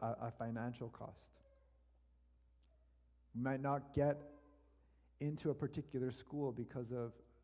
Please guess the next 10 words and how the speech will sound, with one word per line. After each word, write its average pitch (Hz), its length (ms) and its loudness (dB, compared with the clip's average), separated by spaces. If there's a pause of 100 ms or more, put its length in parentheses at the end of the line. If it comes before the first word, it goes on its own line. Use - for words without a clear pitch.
(140)
identifying 113 640 -2
with 110 180 -4
him. - 120 -10 (920)
We 135 120 0
might 143 300 2
not 143 320 0
get 147 220 6
a 123 60 -2
particular 135 540 -2
job, 123 400 2